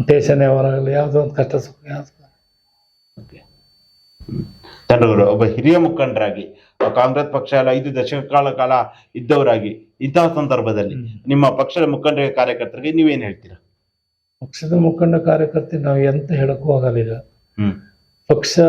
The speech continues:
Speaker 1: ಮೇಲ್ಗಡೆಯಿಂದ ಹೆಂಗ್ ಚಟುವಟಿಕೆ ಬರುತ್ತೆ ಅದ್ರ ಮೇಲೆ ಡಿಪೆಂಡ್ ಆಗುತ್ತೆ.
Speaker 2: ಓಕೆ.
Speaker 1: ಮೇಲ್ಗಡೆಯಿಂದ ಹೈಕಮಾಂಡು
Speaker 2: ಹ್ಮ್.
Speaker 1: ಇಲ್ಲಿವರೆಗೆ ಸರಿ ಆಗ್ಬೇಕು ಅದು.
Speaker 2: ಓಕೆ.
Speaker 1: ಅದಾದ್ರೆ ಮಾತ್ರ ಆಗ್ಬೋದು, ಇಲ್ದ್ರೆ ಕಷ್ಟ.
Speaker 2: ಹ್ಮ್.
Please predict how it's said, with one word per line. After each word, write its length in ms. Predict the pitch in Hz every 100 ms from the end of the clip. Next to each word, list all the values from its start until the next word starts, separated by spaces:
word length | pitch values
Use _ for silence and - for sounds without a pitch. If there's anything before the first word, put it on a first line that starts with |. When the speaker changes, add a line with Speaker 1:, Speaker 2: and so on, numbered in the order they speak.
| 156 151 147 143 143
Speaker 1:
ಮೇಲ್ಗಡೆಯಿಂದ 640 | 143 156 160 151 151 147
ಹೆಂಗ್ 340 | 143 139 131 -
ಚಟುವಟಿಕೆ 420 | 143 143 135 131
ಬರುತ್ತೆ 460 | 123 127 - 165
ಅದ್ರ 120 | 135 131
ಮೇಲೆ 540 | 127 135 123 110 -
ಡಿಪೆಂಡ್ 260 | 117 110 107
ಆಗುತ್ತೆ. 600 | 104 _ _ _ _ 190
Speaker 2:
ಓಕೆ. 320 | - - - _ _ _ _ _ _ _ _ _ -
Speaker 1:
ಮೇಲ್ಗಡೆಯಿಂದ 500 | 135 143 143 135 127 131 - - - - -
ಹೈಕಮಾಂಡು 840 | 139 139 139 143 135 139 - - - _ -
Speaker 2:
ಹ್ಮ್. 160 | 107 151
Speaker 1:
ಇಲ್ಲಿವರೆಗೆ 440 | 143 151 151 156
ಸರಿ 240 | - 120 110
ಆಗ್ಬೇಕು 320 | 110 107 -
ಅದು. 340 | _ _ _ _ _ _ 87
Speaker 2:
ಓಕೆ. 360 | - 73 - _
Speaker 1:
ಅದಾದ್ರೆ 320 | 151 151 151 151
ಮಾತ್ರ 340 | 151 156 165
ಆಗ್ಬೋದು, 520 | 170 147 127 120 120
ಇಲ್ದ್ರೆ 240 | 123 127 123
ಕಷ್ಟ. 260 | 113 - -
Speaker 2:
ಹ್ಮ್. 460 | - 101 98 -